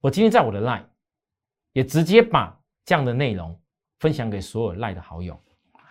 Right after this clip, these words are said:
所有加入我 Line 好友的朋友，所有加入我 Line 好友的朋友，如果你现在还不是 Line 好友的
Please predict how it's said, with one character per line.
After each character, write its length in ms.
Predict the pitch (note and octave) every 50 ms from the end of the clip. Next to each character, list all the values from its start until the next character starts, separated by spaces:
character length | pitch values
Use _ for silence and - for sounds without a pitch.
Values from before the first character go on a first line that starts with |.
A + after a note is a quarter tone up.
| _ _ _ _ _ _ _ -
所 240 | - - G3 B3 C4+
有 120 | G#3 F#3+
加 220 | - - G3 F#3+
入 120 | G3 A3+ F#3
我 120 | C3+ A2+
Line 160 | C3+ E3 C#3
好 180 | B2+ A2+ A2+ A#2
友 60 | A2
的 60 | -
朋 240 | G2+ - - G2 G2
友， 240 | G#2 G#2 F2 E2+ - _ _ _ _ _ _ _ _ _ _ _ _ _ _ _ _ _ _ _ _ _ -
所 360 | - - - E3 F3 A#3+ C#4
有 280 | A#3+ F3 B2+ A2 - -
加 160 | - F3 F3+
入 100 | F3+ D#3+
我 80 | A#2+ A#2+
Line 160 | E3+ D#3 C3
好 120 | A#2 A2
友 60 | G#2+
的 60 | G2 F#2
朋 220 | - - F#2+ G2
友， 240 | G2+ F#2+ F2 - _ _ _ _ _ _ _ _ _
如 140 | - F3 A3
果 100 | G3 C4+
你 60 | F3
现 160 | - - A3+
在 60 | G#3+ E3
还 80 | E3+
不 100 | D#3+ A3+
是 60 | F3+
Line 160 | F3+ G3 E3+ C#3+
好 160 | C3 C#3+ D3
友 160 | C#3 G#2+ G2+
的 200 | G#2 G2+ F#2+ -